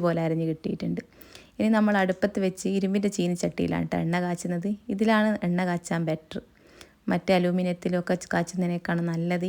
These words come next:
ഇരുമ്പിൻ്റെ ചീനച്ചട്ടി കാച്ചുന്നതാണ്. ഉമ്മ നല്ലോണം കഴുകി അടുപ്പത്ത് വെച്ചൊന്ന് ചൂടാക്കി വെള്ളമൊക്കെ പോക്കിയതിന് ശേഷം അതിൽ നേരത്തെ അരച്ച് വെച്ച പച്ചിലകളൊക്കെ ചേർത്ത് കൊടുത്ത്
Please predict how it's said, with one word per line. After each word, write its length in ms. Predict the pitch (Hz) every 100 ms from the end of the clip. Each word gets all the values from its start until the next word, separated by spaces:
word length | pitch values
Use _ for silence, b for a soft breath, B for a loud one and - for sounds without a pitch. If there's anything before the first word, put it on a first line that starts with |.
| 185
ഇരുമ്പിൻ്റെ 380 | 170 170 175 185 -
ചീനച്ചട്ടി 460 | 175 165 170 170 165
കാച്ചുന്നതാണ്. 440 | - - 175 175 - B B B B -
ഉമ്മ 120 | 214 220
നല്ലോണം 380 | 196 196 208 208
കഴുകി 360 | 180 175 170 190 196
അടുപ്പത്ത് 300 | 180 - 185
വെച്ചൊന്ന് 240 | 180 185 180
ചൂടാക്കി 380 | 175 175 175 185
വെള്ളമൊക്കെ 400 | 175 170 175 180 170
പോക്കിയതിന് 400 | 170 165 - 180 170
ശേഷം 340 | 170 165 208 240 -
അതിൽ 160 | 175 175 196
നേരത്തെ 380 | 196 175 - 180 185 180
അരച്ച് 260 | 175 - 175
വെച്ച 180 | 170 - 294 B B B B -
പച്ചിലകളൊക്കെ 540 | 220 220 208 190 185 190 185
ചേർത്ത് 320 | 170 165 175
കൊടുത്ത് 260 | 180 170